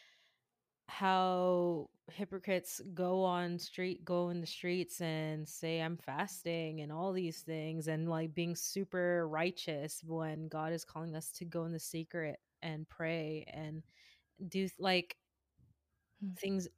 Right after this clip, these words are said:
Speaker 1: again, in secret and humbly before God. And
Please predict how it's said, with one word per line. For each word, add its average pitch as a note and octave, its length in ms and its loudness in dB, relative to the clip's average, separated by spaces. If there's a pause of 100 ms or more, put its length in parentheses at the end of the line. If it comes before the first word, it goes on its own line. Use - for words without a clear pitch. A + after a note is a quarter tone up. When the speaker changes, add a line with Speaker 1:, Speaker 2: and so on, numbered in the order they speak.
Speaker 1:
again, F3+ 320 2
in F#3+ 140 2
secret F3+ 600 0
and F3 160 -2
humbly F3 680 -2
before E3+ 320 -2
God. D#3+ 480 -2 (1040)
And D#3+ 340 -4